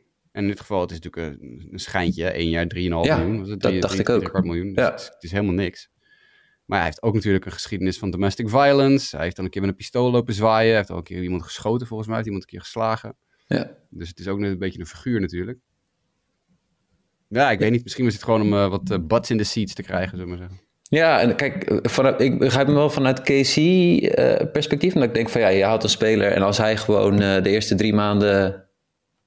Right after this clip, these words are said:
Speaker 2: top is, dan kan je hem gewoon nog ruilen en dan, eh, krijg je nog wat leuks voor terug.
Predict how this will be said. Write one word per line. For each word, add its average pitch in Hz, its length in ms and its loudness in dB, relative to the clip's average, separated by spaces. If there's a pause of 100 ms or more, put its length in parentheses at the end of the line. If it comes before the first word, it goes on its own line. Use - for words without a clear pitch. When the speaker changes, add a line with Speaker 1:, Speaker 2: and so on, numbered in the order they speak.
(100)
Speaker 2:
top 156 220 2
is, 131 380 0 (260)
dan 104 160 0
kan 113 100 4
je 113 60 4
hem 107 80 2
gewoon 117 160 2
nog 110 80 2
ruilen 107 440 4
en 104 160 2
dan, 104 280 2
eh, 104 220 2
krijg 101 180 -2
je 107 60 -2
nog 107 80 2
wat 107 100 0
leuks 107 180 0
voor - 100 -4
terug. 120 280 -2